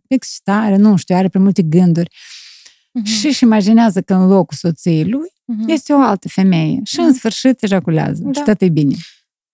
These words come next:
Speaker 2: Uh,
Speaker 1: Asta
Speaker 2: eu,
Speaker 1: e sănătos
Speaker 2: eu
Speaker 1: pentru
Speaker 2: chiar
Speaker 1: acel cuplu sau acel cuplu ulterior <clears throat>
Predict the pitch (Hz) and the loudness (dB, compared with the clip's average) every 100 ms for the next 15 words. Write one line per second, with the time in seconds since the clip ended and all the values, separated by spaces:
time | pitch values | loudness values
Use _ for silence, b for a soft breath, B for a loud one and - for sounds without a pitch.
0 | _ - 294 294 277 269 - 214 208 202 | _ -8 -6 -4 -4 -6 -2 -2 2 2
1 | 202 156 143 190 226 285 320 285 277 302 | 4 2 2 -2 0 2 2 4 2 2
2 | 240 208 - 214 175 180 190 190 190 254 | 2 0 0 -2 0 -2 0 0 0 -2
3 | 220 220 208 190 180 170 165 180 175 165 | -2 -2 0 -2 0 0 2 0 0 -6
4 | _ B B B _ - 226 208 170 190 | _ B B B _ -4 2 2 2 -4